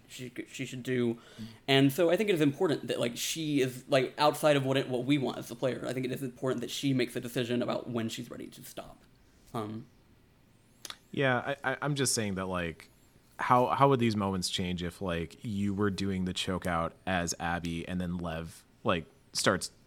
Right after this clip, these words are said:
Speaker 3: yelling at you, or, or, or you're, like, about to slit the throat and you have to, like, hold down the button and, like, the meter pulls up and then you hear Lev call out and that's when you can stop. And then maybe if you do go through with it, there's, like,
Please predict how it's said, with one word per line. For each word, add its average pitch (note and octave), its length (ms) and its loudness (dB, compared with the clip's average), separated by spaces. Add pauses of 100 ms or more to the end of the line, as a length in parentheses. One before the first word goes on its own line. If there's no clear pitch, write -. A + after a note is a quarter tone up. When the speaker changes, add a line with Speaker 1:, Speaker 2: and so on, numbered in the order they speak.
(120)
Speaker 3:
yelling F2+ 320 0
at F2 100 -4
you, F2 260 -4
or, A2 100 -6
or, A2+ 320 0
or B2 80 2
you're, G#2+ 300 2
like, G#2 160 2
about F#2+ 240 0
to G2 60 0
slit G#2 240 0
the G2 80 -4
throat F#2+ 480 -2 (640)
and G2 160 2
you G2 80 2
have F#2 80 0
to, G#2 80 -2
like, F2+ 140 -2
hold G2+ 360 0
down F#2 400 0
the G2+ 100 -2
button F2+ 400 -2
and, F2+ 100 -2
like, F2 180 -4
the G#2 80 0
meter F2+ 380 -2
pulls G2 280 -4
up F2 240 -2
and F#2 80 -4
then F2+ 100 -4
you F#2 80 -2
hear G2 180 -4
Lev F2 280 -4
call F#2+ 240 -4
out E2+ 340 -2
and G#2 120 -4
that's F2+ 220 -4
when G2 120 -4
you E2+ 60 -8
can F#2 120 -8
stop. F#2 180 -4
And B2+ 80 0
then C#3 80 4
maybe D3 260 6
if B2+ 80 4
you B2+ 100 4
do B2+ 140 4
go A#2+ 180 4
through A2 180 0
with G#2+ 100 2
it, G2+ 100 -2
there's, G2+ 220 -2
like, F#2 300 -4